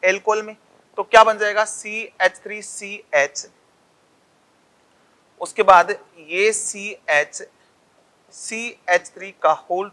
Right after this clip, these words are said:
twice, सीएचओएच और ये सीएच थ्री। उसके बाद concentrate एच टू एस ओ फ़ोर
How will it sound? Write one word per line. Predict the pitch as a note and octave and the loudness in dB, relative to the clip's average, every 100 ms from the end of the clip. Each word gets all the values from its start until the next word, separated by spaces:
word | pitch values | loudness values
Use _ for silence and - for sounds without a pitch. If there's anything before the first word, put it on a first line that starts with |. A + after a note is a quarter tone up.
| - | -8
twice, | B2+ B2+ - - - _ _ _ _ _ _ | -6 -6 -10 -20 -20 _ _ _ _ _ _
सीएचओएच | - - G#3+ A3 G#3+ _ - E3 D#3+ - - - _ F3+ F#3+ A3 - _ C#3+ C3+ - - - D#3+ | -12 -10 -8 -12 -14 _ 2 4 4 -4 -18 -18 _ -8 -4 -4 -6 _ -2 -2 -4 -16 -18 -16
और | C#3+ | -16
ये | C#3+ F3 | -14 -14
सीएच | F#3+ - C3 A2+ | -14 -18 -20 -20
थ्री। | - _ _ _ _ _ _ _ _ - | -20 _ _ _ _ _ _ _ _ -8
उसके | G#4+ B3+ | -2 4
बाद | A#3 B3+ - - A#3 | 8 8 6 0 0
concentrate | A#3+ A#3 C4 B3 B3+ C4+ C4 - | 0 0 -2 0 4 4 4 2
एच | A3 - | 0 0
टू | A#3+ | -6
एस | A3+ | -4
ओ | A#3+ | -4
फ़ोर | A#3 A#3 A#3+ - | -2 0 0 -2